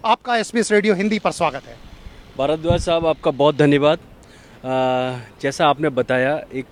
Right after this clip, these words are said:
Speaker 2: अ, मैं यात्रा कर रहा हूँ और मैंने इसे प्रवास नाम दिया है, अगर हिंदी में बोलूँ मैं,
Speaker 1: हम्म।
Speaker 2: क्योंकि इस प्रवास में आपको पता नहीं है आगे क्या होने वाला है।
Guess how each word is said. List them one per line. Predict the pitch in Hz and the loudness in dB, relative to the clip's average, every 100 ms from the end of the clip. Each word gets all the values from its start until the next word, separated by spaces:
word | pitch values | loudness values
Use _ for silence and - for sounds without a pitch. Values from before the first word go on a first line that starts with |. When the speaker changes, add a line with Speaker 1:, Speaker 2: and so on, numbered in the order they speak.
| 139 | -4
Speaker 2:
अ, | 127 127 - - | -2 -2 -6 -8
मैं | 131 | -4
यात्रा | 131 143 - 185 | 2 2 4 2
कर | 175 143 | 4 0
रहा | 123 | -2
हूँ | 143 | -2
और | 151 151 | -2 -2
मैंने | 139 156 | -2 -2
इसे | 156 135 | -4 -6
प्रवास | 127 131 139 175 175 | -4 0 2 2 2
नाम | 151 143 | -2 -2
दिया | 135 | -2
है, | 135 | 0
अगर | 143 139 | -2 -4
हिंदी | 143 156 | -4 -4
में | 165 151 | -2 -4
बोलूँ | 127 131 | -4 -4
मैं, | 151 143 | -4 -6
Speaker 1:
हम्म। | - - 190 185 233 - | -12 -16 -14 -14 -14 -6
Speaker 2:
क्योंकि | 175 202 214 | -6 -2 -4
इस | 165 180 | -2 -6
प्रवास | - 170 151 180 - | -2 0 4 2 0
में | 196 | 2
आपको | 180 - 185 | 2 2 -4
पता | - 143 180 | 0 4 4
नहीं | 180 185 | 6 4
है | 214 208 | 4 0
आगे | 147 170 196 | 0 2 4
क्या | 196 | 4
होने | 170 151 | 4 4
वाला | 135 117 | 2 0
है। | 104 | -4